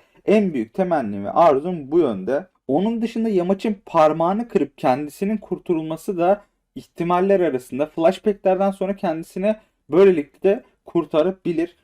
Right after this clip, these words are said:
Buradaki tabii ki daha önce anlattığımız Meke teorisi bence hala kendini koruyor. Meke'nin de burada Yamaç'ı takip etmesinden sonra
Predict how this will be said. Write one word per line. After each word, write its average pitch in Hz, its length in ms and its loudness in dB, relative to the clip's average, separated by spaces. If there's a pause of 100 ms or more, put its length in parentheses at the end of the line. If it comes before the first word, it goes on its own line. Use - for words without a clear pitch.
(160)
Buradaki 180 400 0
tabii 214 260 0
ki 202 100 -8
daha 202 200 0
önce 202 280 -2 (640)
anlattığımız 165 600 -4
Meke 147 320 -2
teorisi 175 380 0
bence 170 240 0
hala 180 580 2 (500)
kendini 104 460 -4
koruyor. 170 480 0 (220)
Meke'nin 175 460 -6
de 190 140 -2
burada 208 400 0 (220)
Yamaç'ı 151 380 -2
takip 190 340 4
etmesinden 196 600 -2
sonra 170 640 -4